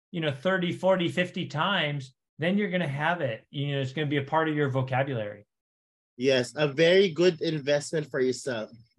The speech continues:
Speaker 2: Plus, if you will invest here in the future, I'll be sharing this one. Thank you, J J. And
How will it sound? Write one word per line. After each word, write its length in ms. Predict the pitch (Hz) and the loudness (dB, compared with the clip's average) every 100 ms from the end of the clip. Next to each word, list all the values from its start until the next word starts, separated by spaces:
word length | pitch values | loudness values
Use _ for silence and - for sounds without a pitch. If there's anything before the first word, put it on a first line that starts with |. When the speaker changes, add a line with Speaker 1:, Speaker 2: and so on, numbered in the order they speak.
| - | -4
Speaker 2:
Plus, 640 | 180 180 175 233 226 190 - | 4 6 8 6 4 0 0
if 240 | 185 202 | 0 2
you 380 | 202 190 180 147 - 123 | 0 4 4 4 -6 -4
will 220 | 170 180 | 0 0
invest 440 | 185 151 165 160 | 0 0 0 0
here 100 | 170 | -2
in 80 | 156 | -2
the 120 | 147 | -4
future, 420 | 151 143 147 143 123 | -4 -6 -2 -2 0
I'll 120 | 139 | -2
be 180 | 135 139 | -2 -4
sharing 280 | - 143 | 0 0
this 160 | 139 131 | 0 -4
one. 220 | 135 131 - _ _ - | -4 -6 -10 _ _ 6
Thank 300 | 220 339 302 | 6 6 2
you, 120 | 254 | 4
J 260 | 170 190 | 6 6
J. 260 | 170 185 202 | 8 6 4
And 220 | 202 233 | 4 0